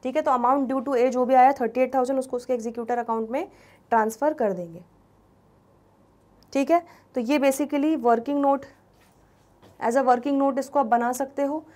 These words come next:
या डायरेक्टली कैलकुलेशन करके दिखा सकते हो कि फ़ोर्टी थाउजेंड कैपिटल था प्लस क्या क्या मिला ए को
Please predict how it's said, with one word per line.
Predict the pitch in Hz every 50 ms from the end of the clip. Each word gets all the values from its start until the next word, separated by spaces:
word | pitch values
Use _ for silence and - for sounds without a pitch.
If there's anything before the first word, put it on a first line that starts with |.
| _ _ _ -
या | 254
डायरेक्टली | 262 233 254 247 262 277 262 277 302
कैलकुलेशन | 277 277 262 254 254 277 269 269 269 294 285
करके | 285 269 269 285
दिखा | 262 233 247 240 262 262
सकते | 254 269 269 - 285
हो | 285
कि | 277 302
फ़ोर्टी | - 254 233 226 - 269
थाउजेंड | 262 269 262 254 277 277 269
कैपिटल | 269 240 226 - 247 254 269
था | 262 294 302 349 339 - _ - - - - - _ -
प्लस | - 294 294 294
क्या | - 285 269 262
क्या | 254 311 320 311
मिला | 269 269 262 269 311 349 339 - -
ए | 240 262 269
को | 269 311 359 381